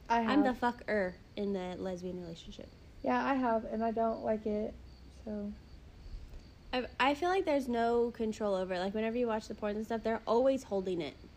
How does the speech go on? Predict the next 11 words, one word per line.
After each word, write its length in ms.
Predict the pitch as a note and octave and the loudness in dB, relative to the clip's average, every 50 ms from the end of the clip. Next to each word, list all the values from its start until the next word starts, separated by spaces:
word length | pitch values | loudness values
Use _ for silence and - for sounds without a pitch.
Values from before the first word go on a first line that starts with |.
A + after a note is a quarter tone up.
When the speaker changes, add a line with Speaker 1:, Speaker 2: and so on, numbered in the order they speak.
| - - | -12 -4
Speaker 1:
Yeah. 420 | - A3+ A3+ A3 G#3+ G#3+ A3 A3+ A3+ - | -2 2 2 2 2 2 0 -4 -6 -4
Speaker 2:
You 100 | - A3+ | -2 0
know? 180 | A3+ A3 A#3+ B3+ - - - - - - - - - - - - - - - - | 0 0 -2 -4 -8 -16 -20 -20 -20 -20 -18 -18 -20 -20 -20 -20 -20 -20 -10 -4
Speaker 1:
Yeah, 240 | - A3 A3 G#3+ G#3+ | -2 0 2 2 0
nope, 300 | A3 A3+ A3+ A#3 A#3 A#3+ A#3 A#3+ | 0 0 0 0 0 -2 -2 -6
they 80 | A#3 | -4
don't 200 | A3 A3 A3 G#3+ | -2 -2 -2 0
do 160 | G#3+ G#3+ G#3+ | -2 -2 -4
it 120 | G#3+ - - - | -4 -6 -8 -6
for 60 | - G#3+ | -6 -4
me. 300 | A3 A3+ A#3 A3+ A3+ | -2 -2 -2 -2 -4